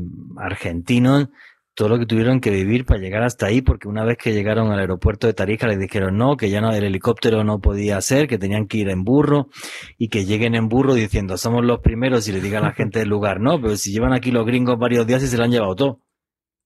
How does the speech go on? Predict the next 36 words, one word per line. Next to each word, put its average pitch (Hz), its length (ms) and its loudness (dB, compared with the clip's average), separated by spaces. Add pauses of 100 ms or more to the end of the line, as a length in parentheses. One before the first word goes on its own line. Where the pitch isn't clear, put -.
(560)
Es - 160 -12
que - 140 -8
es 92 60 -6
muy 117 200 0
loco. 135 400 -4 (420)
Y 98 100 -14
claro, 131 440 0 (300)
parece 123 400 -2
tan 165 180 0
de 160 120 0
ciencia 170 360 -2
ficción 175 480 -2
que 123 140 -2
es 127 60 0
lo 151 120 0
que 143 120 0
decía 113 340 0
Jorge, 127 460 -6 (280)
que 107 140 0
es 117 80 -2
normal 147 440 2
que 135 120 0
de 113 120 2
primeras 117 380 0
como 147 260 0
periodista 151 460 2
incluso 147 300 0
desconfíes. 120 680 0 (380)
Digas, 82 220 -14
"No, 90 100 -10
hombre, 98 180 -10
no 76 140 -16
puede 90 180 -6
ser - 200 -8
pa' - 160 -14
tanto". - 380 -10